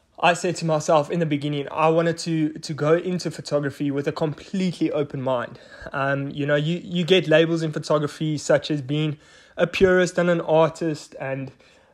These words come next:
black and white or color. You know, I, I wanted to get into, into my photography and, and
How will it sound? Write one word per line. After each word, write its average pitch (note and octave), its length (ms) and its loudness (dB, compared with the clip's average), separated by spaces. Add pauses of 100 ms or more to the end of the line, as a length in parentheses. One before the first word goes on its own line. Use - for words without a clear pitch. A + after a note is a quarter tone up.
(340)
black D#3+ 300 4
and E3+ 100 0
white D#3+ 300 4
or E3+ 80 0
color. D3+ 500 4
You D#3+ 140 -4
know, D3 200 2 (340)
I, F3+ 420 4
I F3 80 4
wanted F#3 280 2
to F3 80 -6
get D#3 200 -2
into, D#3+ 640 -2
into E3+ 260 -4
my D3+ 140 0
photography C#3 640 -4
and, C#3 240 -8 (180)
and D3 160 -8